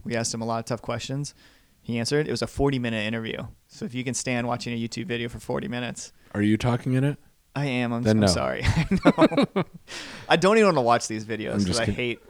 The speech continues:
Speaker 2: Have you
Speaker 1: watching
Speaker 2: not
Speaker 1: myself.
Speaker 2: seen? Oh, they haven't sent it to you
Speaker 1: They
Speaker 2: yet.
Speaker 1: sent 'em to me. Uh, uh, I need to get the downloadable versions, <laughs> but, um, I haven't watched 'em 'cause I just don't like watching myself.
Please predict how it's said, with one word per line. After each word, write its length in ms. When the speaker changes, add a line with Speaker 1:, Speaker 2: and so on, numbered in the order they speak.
Speaker 2:
Have 160
you 80
Speaker 1:
watching 60
Speaker 2:
not 120
Speaker 1:
myself. 300
Speaker 2:
seen? 80
Oh, 140
they 100
haven't 260
sent 220
it 120
to 80
you 60
Speaker 1:
They 60
Speaker 2:
yet. 60
Speaker 1:
sent 200
'em 100
to 160
me. 300
Uh, 440
uh, 240
I 60
need 140
to 40
get 120
the 80
downloadable 600
versions, 520
<laughs> 200
but, 400
um, 500
I 80
haven't 340
watched 360
'em 160
'cause 160
I 120
just 180
don't 180
like 200
watching 320
myself. 500